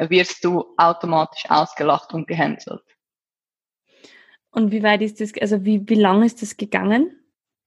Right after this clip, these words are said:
Speaker 1: Ja, es ist tatsächlich so, dass ich es aktuell gar nicht mehr so richtig weiß,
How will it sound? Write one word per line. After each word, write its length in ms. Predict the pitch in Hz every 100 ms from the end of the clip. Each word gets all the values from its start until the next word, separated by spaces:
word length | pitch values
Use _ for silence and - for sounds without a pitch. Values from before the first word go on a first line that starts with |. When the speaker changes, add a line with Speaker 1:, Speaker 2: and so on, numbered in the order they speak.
| _ _ _ _ _ _ _ _
Speaker 1:
Ja, 100 | 208
es 100 | 214
ist 80 | -
tatsächlich 440 | 247 254 254 277
so, 100 | 277
dass 140 | 254
ich 140 | 226 208
es 140 | 202
aktuell 380 | 214 - 269 226
gar 240 | 196 190
nicht 220 | 247 254 -
mehr 280 | 220 208 -
so 180 | -
richtig 600 | 185 214 226 - 202 -
weiß, 680 | 170 156 190 294 381 - -